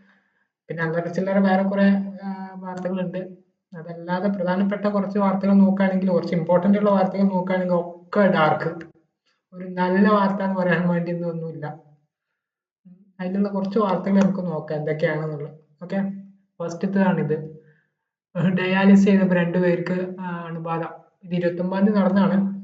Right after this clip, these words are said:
ആ, ഡയാലിസിസ് ചെയ്തുകൊണ്ടിരിക്കുന്ന സമയത്ത്, ആ, നാല് പേർക്ക് എന്തോ അസ്വസ്ഥ ഉണ്ടായി. ആ, ഛർദിയും അതുപോലത്തെ കാര്യങ്ങൾ ഉണ്ടായി. അപ്പൊ തന്നെ ഡയാലിസിസ് സെന്റർ പൂട്ടി, ആ, ആ ആൾക്കാരെ വേറെ ഹോസ്പിറ്റലിൽ മാറ്റി.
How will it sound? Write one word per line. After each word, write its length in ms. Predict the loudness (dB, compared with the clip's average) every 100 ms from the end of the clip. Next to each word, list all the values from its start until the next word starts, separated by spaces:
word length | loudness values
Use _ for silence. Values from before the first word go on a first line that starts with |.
| -14
ആ, 220 | -10 -8 -2
ഡയാലിസിസ് 400 | 0 0 0 0
ചെയ്തുകൊണ്ടിരിക്കുന്ന 600 | 0 2 0 -2 0 0
സമയത്ത്, 480 | 0 2 0 0 -8 -18 -20 _ _ _ _
ആ, 180 | -4 -2
നാല് 300 | 0 2 4
പേർക്ക് 300 | 4 4 2
എന്തോ 200 | 2 0
അസ്വസ്ഥ 580 | 0 -2 -4 -2 -2 -2
ഉണ്ടായി. 360 | -2 0 -2 -4 -16 -18
ആ, 280 | -18 -18 -14
ഛർദിയും 480 | -10 -10 -10 -12
അതുപോലത്തെ 340 | -12 -12 -10 -6
കാര്യങ്ങൾ 340 | -4 -2 -2
ഉണ്ടായി. 240 | -2 0 0
അപ്പൊ 180 | 0 -4
തന്നെ 140 | -2 0
ഡയാലിസിസ് 360 | 2 2 0
സെന്റർ 160 | 0 -2
പൂട്ടി, 300 | -6 -4 -2
ആ, 80 | 2
ആ 200 | 4 4 4
ആൾക്കാരെ 460 | 4 4 0 0
വേറെ 240 | 2 2 2
ഹോസ്പിറ്റലിൽ 420 | 0 -2 -2 0
മാറ്റി. 540 | 0 -2 -4 -10 -14